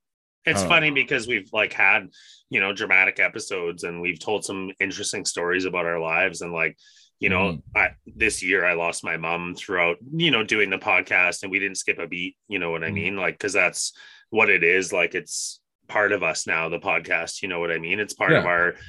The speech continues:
Speaker 1: telling our story, you know, and that's what it is week after week after week, regardless of what we're talking about, we're giving our perspectives on things. And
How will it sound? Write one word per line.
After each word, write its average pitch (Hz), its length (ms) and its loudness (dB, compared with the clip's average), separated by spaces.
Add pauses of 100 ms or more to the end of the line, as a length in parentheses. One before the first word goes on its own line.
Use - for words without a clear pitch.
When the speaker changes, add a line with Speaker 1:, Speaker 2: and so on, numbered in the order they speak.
(240)
Speaker 1:
telling 139 320 4
our 120 120 4
story, 120 520 -2
you 95 120 -6
know, 90 160 -2
and 104 100 -2
that's - 440 -2 (360)
what 104 180 2
it 95 100 6
is 101 520 0 (540)
week 123 280 0
after 110 320 2
week 101 200 -2
after 95 320 0
week, 92 300 -4
regardless 95 600 -2
of 95 80 -8
what 90 160 -4
we're 87 100 -6
talking 90 400 -4
about, 87 220 -2
we're 92 100 -6
giving 92 240 -4
our 87 100 -4
perspectives 85 560 -8
on 85 200 -8
things. 90 380 -6
And 82 260 -8